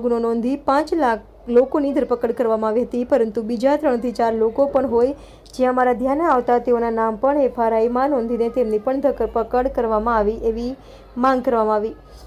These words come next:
વધુમાં અમારા આદિવાસી યુવાનો પર કોઈને કોઈ રીતે અત્યાચાર કરવામાં આવે છે અને તેમને માર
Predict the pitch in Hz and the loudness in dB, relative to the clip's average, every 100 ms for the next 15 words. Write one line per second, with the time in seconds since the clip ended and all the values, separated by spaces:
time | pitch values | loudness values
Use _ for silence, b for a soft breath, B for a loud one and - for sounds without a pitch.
0 | B 269 277 359 415 339 302 269 254 247 | B 2 2 4 2 2 0 0 -2 -4
1 | 247 247 240 233 233 220 240 247 277 320 | -4 -4 -4 -4 -4 -4 -2 0 0 0
2 | 320 294 247 247 240 233 226 233 226 226 | -2 -2 -2 -2 0 0 0 -2 0 -2
3 | 220 220 220 226 - 233 226 220 226 226 | -2 0 -2 -2 -2 -2 -2 -2 -2 0
4 | 240 233 233 | -2 0 0